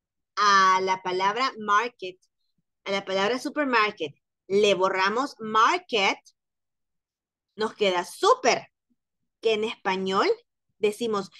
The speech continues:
"Hey, super". En inglés decimos, "Hey, supper". ¿Ok?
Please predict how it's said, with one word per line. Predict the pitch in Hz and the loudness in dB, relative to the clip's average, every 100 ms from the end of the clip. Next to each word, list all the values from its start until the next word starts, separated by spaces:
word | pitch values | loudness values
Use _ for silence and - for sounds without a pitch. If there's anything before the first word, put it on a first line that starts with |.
| - - | -20 -6
"Hey, | 285 508 640 587 440 - _ | 2 4 6 6 6 4 _
super". | - - - 440 494 494 - 330 302 254 202 151 _ _ _ _ - | -16 -8 4 8 8 4 -2 2 2 2 -2 -6 _ _ _ _ -4
En | 220 226 | 0 0
inglés | 277 311 339 285 240 - _ | 0 -2 0 2 2 -2 _
decimos, | 196 214 233 214 202 | -6 -4 -2 -2 0
"Hey, | 339 554 571 508 | 2 4 6 6
supper". | - - 494 587 427 339 262 180 143 _ _ _ _ | 4 4 4 4 2 4 4 2 -4 _ _ _ _
¿Ok? | - 190 | -14 -6